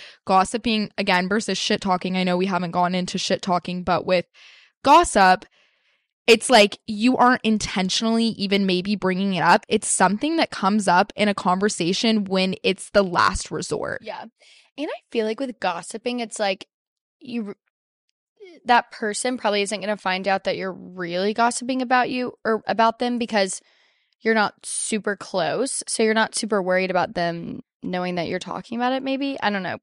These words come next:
Speaker 2: Versus shit talking.
Speaker 1: I feel
Speaker 2: Where I
Speaker 1: like
Speaker 2: would be, like, really worried about it.
Speaker 1: Yeah. Like, I feel like gossiping, it's like you could be close to the person, but it's,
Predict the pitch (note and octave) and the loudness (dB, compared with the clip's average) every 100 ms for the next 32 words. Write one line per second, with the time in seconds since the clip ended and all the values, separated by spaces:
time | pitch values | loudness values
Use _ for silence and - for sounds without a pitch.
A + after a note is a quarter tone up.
0 | _ - A3 A3+ G#3+ - - - - - | _ -4 -2 0 -2 -6 -6 -6 -8 -12
1 | - - - _ _ - C4 A#3 D4 F4+ | -14 -16 -18 _ _ -4 -4 2 4 6
2 | - G3 F#3+ F3+ F3 F#3 F3 G2+ D2+ C#2+ | 4 2 -2 -2 -4 -4 -4 -4 -8 -10
3 | - G1+ G1+ G1+ _ A#3 A3+ - G1+ A#3 | -10 -10 -10 -14 _ 0 2 2 0 0
4 | A#3+ - A#3 D#4+ A4 C#4 G3 F3 - C#4+ | 2 2 2 4 4 4 4 4 2 -2
5 | C#4 C#4 G3+ A#3 G#3+ - F#3 F#3+ B3 - | 0 0 -2 -4 -6 -2 -2 0 -4 -2
6 | F3+ F3+ - C4 C4+ C4 C4 - D4+ D4+ | -4 -4 -4 -2 -2 -2 -2 0 0 0
7 | E4 - _ _ _ _ _ G#3 B3 A3 | -4 -10 _ _ _ _ _ 0 6 8
8 | A3 - _ _ _ _ C4+ B3 - | 8 4 _ _ _ _ 0 0 -4